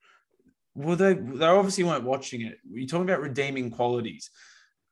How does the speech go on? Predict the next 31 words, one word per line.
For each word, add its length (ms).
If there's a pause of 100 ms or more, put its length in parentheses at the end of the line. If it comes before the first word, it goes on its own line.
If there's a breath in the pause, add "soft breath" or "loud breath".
(520)
This, 220 (240)
Tarantino 680
rewrote 460
history 520
with 180
this 200
movie. 400
He 220
got 360
revenge 760 (100)
for 120
the 100
Holocaust. 760 (120)
Hitler 480
got 260
it. 240 (640 soft breath)
The, 340
the 140
Third 360
Reich 520 (240)
was 180
brought 600
down. 580
If 140
that's 240
not 160
a 40
redeeming 500
quality 380
for 220
you, 220